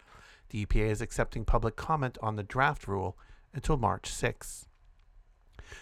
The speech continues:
Wisconsin D N R officials said the agency already consults with tribes and considers their uses of a water body when it sets standards.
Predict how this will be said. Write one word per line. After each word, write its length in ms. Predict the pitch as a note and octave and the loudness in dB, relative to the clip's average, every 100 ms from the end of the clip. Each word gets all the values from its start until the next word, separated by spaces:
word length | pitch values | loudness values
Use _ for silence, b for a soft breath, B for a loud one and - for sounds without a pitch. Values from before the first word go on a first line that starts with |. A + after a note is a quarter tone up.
| B | B
Wisconsin 560 | C#3+ - F3 F#3+ F3+ B2+ | -2 2 2 4 2 4
D 160 | B2 | 4
N 100 | B2+ | 6
R 200 | B2+ C3+ | 6 6
officials 500 | C#3 - G#2+ - F2 | 4 2 0 -2 -6
said 200 | - B2 | -4 -4
the 120 | A2 G#2+ | -2 -2
agency 420 | G#2+ A#2+ - A#2+ | 0 -2 -2 4
already 460 | A#2 A#2+ A#2+ C#3 | 6 6 6 4
consults 500 | C#3 A#2+ - A#2 G#2 | 0 -4 2 2 2
with 140 | - A2 | -2 0
tribes 400 | - A2 A2 - | 4 4 4 0
and 100 | A2+ | -4
considers 520 | A#2+ - E3+ F3+ F3 | -4 -2 0 0 0
their 160 | C3+ A#2+ | 0 0
uses 500 | G#2+ C#3 - A2 B2+ | 0 -2 -2 -6 -4
of 140 | G#2+ | -4
a 20 | |
water 340 | G2+ G#2+ C3 C#3+ | 0 4 4 4
body 380 | G#2 F#2+ G2 - B B B | 2 0 -6 -12 B B B
when 140 | C3 C3+ | -2 -2
it 120 | - | -4
sets 340 | - F2 - | -4 -4 -4
standards. 840 | - - A#2+ A#2+ G#2 E2+ - - | -6 0 0 2 0 -2 -10 -14